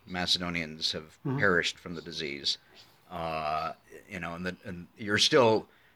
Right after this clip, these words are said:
Speaker 1: you're still on, um, what, eight P M to five A M lockdown?
Speaker 2: Uh, yeah.
Speaker 1: Yeah. Un-, unless you're a member of parliament.
Speaker 2: And cafes and restaurants are all closed.
Speaker 1: Still,
Speaker 2: Yeah.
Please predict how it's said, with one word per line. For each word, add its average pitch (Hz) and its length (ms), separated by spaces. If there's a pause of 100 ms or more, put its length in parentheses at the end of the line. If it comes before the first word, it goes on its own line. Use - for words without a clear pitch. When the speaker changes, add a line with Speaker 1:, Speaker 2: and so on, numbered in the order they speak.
(160)
Speaker 1:
you're 123 100
still 160 240
on, 123 240
um, 101 480 (140)
what, 87 200 (640)
eight 117 220
P 123 160
M 107 160
to 95 100
five 104 260
A 107 80
M 98 120
lockdown? 110 520 (1300)
Speaker 2:
Uh, 131 240
yeah. 107 80
Speaker 1:
Yeah. - 120 (440)
Un-, 120 140
unless 113 320
you're 107 140
a - 20
member 95 240
of 82 100
parliament. 123 380
Speaker 2:
And 120 200
cafes 123 480
and 110 140
restaurants 104 520
are 92 100
all 87 100
closed. - 280
Speaker 1:
Still, 104 260
Speaker 2:
Yeah. - 100